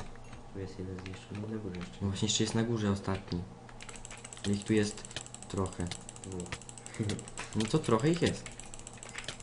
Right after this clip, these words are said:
Speaker 2: Dobra, dobra, dobra. Tam jest kolejna wieża.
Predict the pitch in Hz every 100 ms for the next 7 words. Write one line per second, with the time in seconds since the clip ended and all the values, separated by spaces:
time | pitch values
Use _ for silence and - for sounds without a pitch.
0 | - - - - - - - - - -
1 | - - - - 101 98 113 117 98 160
2 | - - - - - - - - - -
3 | - - - - - - - - - -
4 | 101 104 - 117 120 113 107 107 95 90